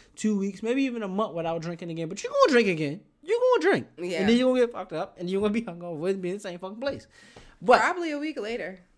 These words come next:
Speaker 1: <laughs> But so, since we are talking about hangovers, uh,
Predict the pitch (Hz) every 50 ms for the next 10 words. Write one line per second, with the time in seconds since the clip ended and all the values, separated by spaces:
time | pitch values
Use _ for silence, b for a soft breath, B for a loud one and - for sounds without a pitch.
0 | _ _ _ _ - - - - - - - 262 277 - - - - B B B
1 | B B B B B B 156 175 175 170 - 202 175 147 131 120 - - - 214
2 | 220 233 233 220 - - - b b b b b - 139 160 170 165 156 - 175
3 | 165 170 170 170 165 156 143 139 135 135 135 135 131 135 127 127 117 113 110 110
4 | 107 107 107 107 - b b b b b b b b _ - 113 110 110 110 110
5 | 110